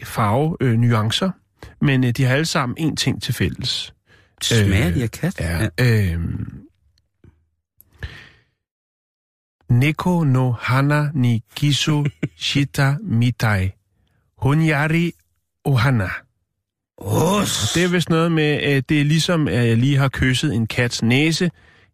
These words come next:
Speaker 1: En behagelig, kølig næse. For det er det, som den her lipgloss, den kan. Den skulle efter sigende være, øh, en gengivelse af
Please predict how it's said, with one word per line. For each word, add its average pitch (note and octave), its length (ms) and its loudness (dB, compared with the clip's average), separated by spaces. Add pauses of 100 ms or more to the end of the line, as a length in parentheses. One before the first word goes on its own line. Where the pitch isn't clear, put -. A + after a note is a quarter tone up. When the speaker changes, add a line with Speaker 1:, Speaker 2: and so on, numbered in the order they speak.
Speaker 1:
En G2+ 100 -4
behagelig, B2 800 0
kølig G#2+ 400 2
næse. F2+ 520 -4
For E3 100 0
det A#3 140 2
er A#3+ 40 0
det, A3 260 0
som G3+ 120 0
den F3 180 2
her E3 320 2
lipgloss, B2+ 600 -2
den A#2+ 180 -2
kan. - 240 -2 (640)
Den D#3+ 140 2
skulle F3 220 0
efter D3 180 -2
sigende D3+ 460 2
være, B2 460 0
øh, G#2 120 -2
en G#2+ 340 0
gengivelse F#3 680 0
af C#3+ 220 0